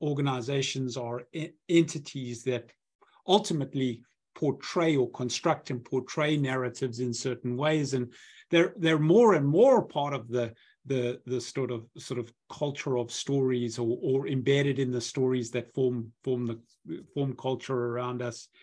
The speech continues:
And so I think your, your, your, your paper is well positioned to continue to be a, a platform of which others can do work that builds on,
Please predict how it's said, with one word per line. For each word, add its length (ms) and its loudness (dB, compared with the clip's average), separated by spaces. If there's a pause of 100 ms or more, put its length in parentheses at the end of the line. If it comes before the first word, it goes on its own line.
(460)
And 220 4
so 340 4 (200)
I 160 2
think 280 0
your, 240 2
your, 180 -4 (260)
your, 160 -2 (180)
your 180 -2
paper 560 2
is 180 2
well 440 4
positioned 640 -4
to 140 -6
continue 720 -2
to 160 -6
be 260 2
a, 160 -2 (420)
a 460 0 (400)
platform 760 2
of 200 -4
which 280 -2
others 320 -4
can 220 -6
do 160 0
work 400 -2
that 220 -10
builds 340 -2
on, 240 -4